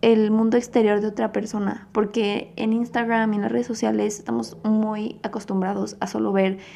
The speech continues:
y también a solo subir la parte bonita de nuestra vida o la parte fácil o la parte exitosa, por así decirse,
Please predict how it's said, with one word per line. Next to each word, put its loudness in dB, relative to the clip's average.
y 4
también 6
a 4
solo 4
subir 6
la 6
parte 2
bonita 2
de 4
nuestra 2
vida 4
o 0
la 2
parte -2
fácil 0
o 2
la 2
parte -2
exitosa, -4
por -6
así -8
decirse, -8